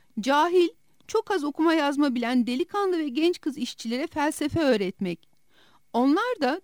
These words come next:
dünyayı bilimsel açıdan kavrama ilgisi uyandırmak. Onları eğitim görmüş kişilere dönüştürmek. Konferansçılar arasında basın işçisi olanı ötekilerden ayrılıyordu biraz. Gerekli öğrenimi yapmak olanağından yoksun kaldığı,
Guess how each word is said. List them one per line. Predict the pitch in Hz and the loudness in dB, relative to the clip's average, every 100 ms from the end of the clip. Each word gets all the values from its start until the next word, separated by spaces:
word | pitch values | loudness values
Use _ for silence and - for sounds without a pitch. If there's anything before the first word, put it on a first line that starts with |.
| 214 | -4
dünyayı | 226 269 294 381 370 | 2 4 4 2 0
bilimsel | 277 302 381 311 | 2 2 0 -4
açıdan | - 247 269 | -4 -2 -2
kavrama | 285 262 262 262 285 | 0 0 2 2 2
ilgisi | 240 214 247 262 | 0 -4 -6 -4
uyandırmak. | 220 196 185 185 180 175 _ _ _ _ _ | -2 -2 -2 -4 -4 -6 _ _ _ _ _
Onları | 233 269 302 403 480 | 4 6 6 2 0
eğitim | 269 285 - 403 | 0 -2 -2 -2
görmüş | 269 247 269 392 - | 2 4 4 0 -10
kişilere | - 240 262 269 311 262 | -10 -4 -2 -2 -2 0
dönüştürmek. | 208 202 - 190 180 - - _ _ _ _ _ _ _ _ _ _ _ _ _ _ | -2 -4 -8 -6 -6 -6 -14 _ _ _ _ _ _ _ _ _ _ _ _ _ _
Konferansçılar | - 311 381 381 427 - 415 480 415 | -2 0 0 -2 -4 -6 -4 -2 -2
arasında | 277 269 254 233 262 | -2 -2 0 0 0
basın | 247 285 427 | -2 -2 -6
işçisi | 403 - 254 240 | -8 -8 -8 -6
olanı | - 214 202 294 - | -4 -2 0 -2 -2
ötekilerden | 320 330 320 339 349 381 392 - | -4 -4 -2 0 0 -4 -4 0
ayrılıyordu | 269 285 302 302 233 208 190 | 2 2 2 2 0 -2 -4
biraz. | 180 180 - - _ _ _ _ - | -4 -4 -8 -18 _ _ _ _ -6
Gerekli | 285 339 370 466 | -2 -2 -2 0
öğrenimi | 359 349 339 330 339 | 2 2 4 4 4
yapmak | 320 302 339 - | 2 0 -4 -4
olanağından | 294 254 240 226 220 254 | -2 0 0 0 0 2
yoksun | 294 247 - - 320 | 2 2 -4 -2 0
kaldığı, | 294 226 196 185 214 | 2 0 0 -4 -6